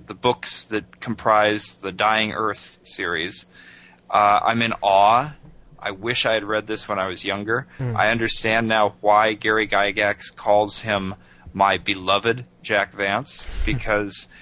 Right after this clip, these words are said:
Speaker 1: I don't think that I've read another author in any genre like this. I would, I mean, I would put Jack Vance, and I'm not saying that to, to put this in comparative terms.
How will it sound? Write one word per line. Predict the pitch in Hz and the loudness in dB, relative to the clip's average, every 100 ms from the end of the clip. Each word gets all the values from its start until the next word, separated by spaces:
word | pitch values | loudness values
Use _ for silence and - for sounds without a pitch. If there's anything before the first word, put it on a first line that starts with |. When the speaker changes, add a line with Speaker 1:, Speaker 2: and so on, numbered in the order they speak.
| - _ - | -20 _ 2
Speaker 1:
I | 123 | 2
don't | 175 190 | 2 -2
think | - 170 160 | -4 -6 -6
that | 131 107 | -2 0
I've | 110 | 0
read | 101 107 117 | 0 2 2
another | 113 101 104 123 - | 0 -2 -2 -2 0
author | 107 110 117 104 87 82 _ _ _ _ _ | 4 4 2 -4 -4 -6 _ _ _ _ _
in | 117 113 _ - | -6 -6 _ -2
any | 123 147 135 | 0 2 0
genre | 110 110 110 95 50 50 - _ _ _ _ _ - | 2 2 2 0 -10 -16 -20 _ _ _ _ _ 0
like | 104 107 - | 2 2 -2
this. | - - - - - | -18 -12 -10 -6 0
I | 110 | 0
would, | 131 139 123 - _ - - | 2 -2 -6 -10 _ -14 -6
I | |
mean, | 123 127 120 _ _ _ _ _ _ - | -2 -2 -4 _ _ _ _ _ _ 0
I | 123 | 2
would | 170 196 | 4 0
put | - 180 | -2 -6
Jack | - 123 120 - | -2 0 0 0
Vance, | 117 113 110 - | -4 -2 -4 -8
and | 107 | -6
I'm | 117 | -2
not | 120 127 - | 0 0 -2
saying | 131 120 | -6 -6
that | 104 104 - - _ | -6 -12 -18 -20 _
to, | - | -16
to | - - - | -16 -18 -16
put | - - | -14 -12
this | 104 - | -12 -10
in | 95 - _ _ | -12 -14 _ _
comparative | - 110 - 123 117 101 87 | -18 -8 2 4 4 0 -8
terms. | - 95 82 78 - | -8 -6 -6 -8 -10